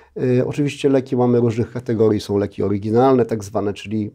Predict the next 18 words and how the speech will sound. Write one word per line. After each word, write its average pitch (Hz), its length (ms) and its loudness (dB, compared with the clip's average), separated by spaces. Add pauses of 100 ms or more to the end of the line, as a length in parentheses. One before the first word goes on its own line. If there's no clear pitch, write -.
(140)
mm, 107 160 -6
takie, 110 260 -6
które 107 280 -2
mają 101 260 2
ochronę 131 340 2
patentową. 110 540 -2
Potem 92 240 -8
są 107 160 0
leki 113 360 0
generyczne, 127 600 2
czyli 104 260 -6
które 107 280 -4
już, 101 200 -6 (160)
y, 120 40 -10
pa-, 117 240 -12
y, 117 140 -2
ochronę 120 320 -2
patentową 131 540 2